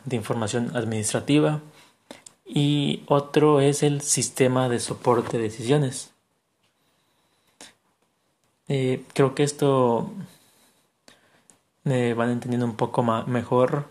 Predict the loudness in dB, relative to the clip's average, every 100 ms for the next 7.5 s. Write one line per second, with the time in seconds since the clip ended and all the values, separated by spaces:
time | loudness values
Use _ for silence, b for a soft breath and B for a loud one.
0 | B B B _ -6 -4 -2 -2 -4 0
1 | 2 2 0 0 -4 -4 -2 -2 0 -2
2 | -4 -12 _ -2 0 0 0 -2 0 -2
3 | -2 -4 -4 -6 -12 _ -6 -4 -2 -2
4 | -2 -4 -2 -2 0 -4 -6 B B B
5 | _ -2 0 -2 -2 -2 -2 -4 -6 -2
6 | -2 -2 -4 -4 -2 0 0 -4 -4 -4
7 | -2 0 2 2